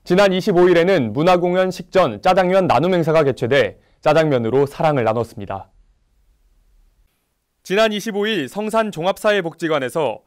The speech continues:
사랑의 짜장면 나눔 행사가 개최됐습니다. 이번 행사는 강동 무료중식 봉사회 주관으로 진행됐는데요.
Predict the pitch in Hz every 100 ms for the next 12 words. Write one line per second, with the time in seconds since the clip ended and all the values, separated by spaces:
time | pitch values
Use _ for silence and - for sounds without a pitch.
0 | _ _ - 185 180 185 185 202 214 208
1 | 202 143 156 151 131 113 117 127 - 131
2 | - 113 104 107 95 _ _ _ _ _
3 | _ _ _ _ - 202 214 208 202 220
4 | 139 117 160 180 202 156 180 214 202 190
5 | 196 170 170 175 160 165 156 147 143 123
6 | 131 - 147 147 131 117 107 107 107